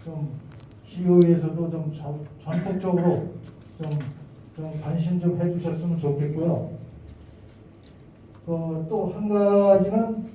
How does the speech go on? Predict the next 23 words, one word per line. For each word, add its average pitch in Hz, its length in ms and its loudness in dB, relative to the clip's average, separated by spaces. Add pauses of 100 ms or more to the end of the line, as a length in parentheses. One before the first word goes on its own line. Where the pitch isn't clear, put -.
(380)
그동안, 185 600 0 (680)
어, 143 680 -6 (540)
그 160 260 -10
분내면 190 640 -2
분께서들은 185 1120 -2
다들 175 500 -4
들으셨겠지만은 175 880 -2 (760)
평화 226 420 0
스포츠 214 520 -2
타운이라는 208 680 2
말을 190 320 2 (100)
많이 180 260 0
들었어요. 147 640 2 (640)
그게 156 180 -8
어디 208 280 0
뭐 226 220 -6
분내면에다 220 760 2
또 196 200 0
한다 220 220 -4
소리도 208 380 -8
또 214 120 -2
많이 160 300 -2
들었고요. 147 600 0